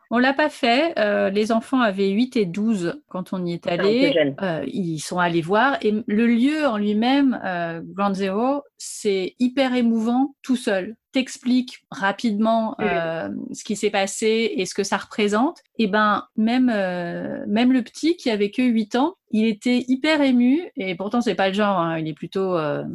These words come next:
Speaker 1: à courir partout et, euh, et à voir la vie en rose de quoi qu'il arrive. Il y a eu un moment où, euh, pff,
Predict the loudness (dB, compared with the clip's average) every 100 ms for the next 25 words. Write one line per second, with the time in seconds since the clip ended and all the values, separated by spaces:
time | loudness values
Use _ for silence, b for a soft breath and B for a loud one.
0 | -12 -6 -2 0 -2 -4 -4 -2 0 -2
1 | -2 -2 2 2 2 0 -2 -2 -4 -6
2 | -6 -6 -6 -6 -4 -2 0 0 2 0
3 | -2 -4 -4 -2 0 0 -2 -4 -6 -6
4 | -6 0 0 2 2 0 -6 _ 0 2
5 | 4 4 4 4 4 4 2 0 -2 0
6 | 2 2 2 0 B